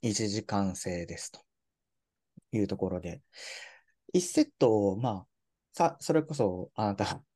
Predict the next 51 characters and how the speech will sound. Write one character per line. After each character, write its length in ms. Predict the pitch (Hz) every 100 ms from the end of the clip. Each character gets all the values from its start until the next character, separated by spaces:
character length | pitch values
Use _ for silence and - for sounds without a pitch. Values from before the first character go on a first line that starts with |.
| _
さ 140 | -
っ 40 | -
き 160 | 87
話 320 | - 92 90 -
し 20 |
た 200 | - - _ _ _ -
ぼ 100 | 95
っ 80 | - _
た 120 | 117
く 120 | - 113
り 100 | 98
バ 240 | - 92
ー 40 |
な 120 | 85 87
ん 40 |
て 100 | 95
の 80 | 87
も 120 | 87
あ 40 | 90
り 80 |
ま 120 | 90 90
し 60 |
た 80 | -
け 100 | -
ど 80 | 85
ね、 200 | 110 - - - - _
三 220 | - 170
千 160 | 175 160
五 80 | 117
百 280 | 151 151 180
円 160 | 87 -
い 80 | -
た 120 | 92
だ 80 | 85
き 100 | 82
ま 120 | -
す 80 | -
と。 80 | - _ _ _ _ _ _ _ _ _ _ _ -
三 240 | - 190
千 100 | 202
五 60 | 156
百 160 | 147 156
円 100 | 113
の 100 | 101
間、 260 | 95 87 -
基 100 | 180
本 100 | 190
的 140 | 202
に 80 | 165
お 80 | 123
み-、 140 | 123